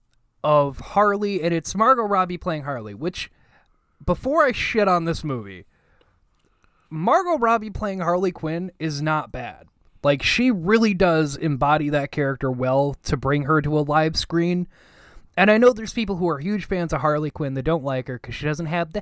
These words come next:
she doesn't have the high-pitched voice thing. Meh, meh. Nobody has that fucking voice. You know who has that voice? The person who fucking voiced her when she was created for anime, Batman the Animated Series. That is it.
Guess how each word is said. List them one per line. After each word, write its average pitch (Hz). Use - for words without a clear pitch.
she -
doesn't 466
have 381
the 392
high-pitched 381
voice 403
thing. 381
Meh, 403
meh. 403
Nobody 349
has 285
that 254
fucking 226
voice. 180
You 202
know 302
who 311
has 277
that 330
voice? 359
The -
person 339
who 302
fucking 294
voiced 254
her 214
when 190
she 208
was 208
created 208
for -
anime, 196
Batman 208
the 190
Animated 175
Series. 151
That 269
is 196
it. 196